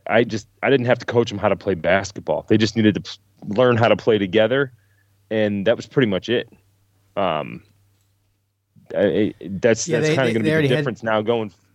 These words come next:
Speaker 2: they had the experience.
Speaker 1: Right?
Speaker 2: Yeah, they had the
Speaker 1: Yeah, they've already
Speaker 2: experience.
Speaker 1: had experience
Speaker 2: Yeah.
Speaker 1: to play, and now it's just figuring out how to play.
Speaker 2: Right.
Speaker 1: Um, so they're gonna,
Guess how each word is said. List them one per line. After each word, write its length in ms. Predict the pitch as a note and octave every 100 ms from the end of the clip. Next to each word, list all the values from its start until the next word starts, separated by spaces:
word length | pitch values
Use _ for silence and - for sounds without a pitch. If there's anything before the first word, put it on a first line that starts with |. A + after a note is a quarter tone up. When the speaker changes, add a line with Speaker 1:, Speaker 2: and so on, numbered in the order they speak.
| _ _ _ -
Speaker 2:
they 120 | C#3+
had 120 | D#3+
the 80 | D#3
experience. 760 | D3 - G#3+ F#3 A#2 C3 - - _
Speaker 1:
Right? 60 | E3+
Speaker 2:
Yeah, 160 | B2+ F2+ _ _ _ _
they 80 | B2
had 100 | B2+
the 60 |
Speaker 1:
Yeah, 60 | C#3
they've 240 | - - D3 D3+
already 120 | D3
Speaker 2:
experience. 40 |
Speaker 1:
had 140 | D3 C3+
experience 440 | A2 D3+ C#3+ C3
Speaker 2:
Yeah. 40 | C#3+
Speaker 1:
to 60 |
play, 260 | A2+ D#3 D3
and 80 | A2+
now 160 | A#2+
it's 160 | A#2 -
just 160 | A#2+ -
figuring 240 | C3 A#2
out 120 | G#2
how 60 | G#2
to 80 | F2+
play. 380 | - A#2+ - - -
Speaker 2:
Right. 220 | C3+ A2+ - -
Speaker 1:
Um, 400 | G#2 F#2+ F#2 F2 _ _ _ _ _ _ _ _
so 380 | - C#3 A#2 A2+
they're 160 | C#3+
gonna, 240 | C#3+ C3+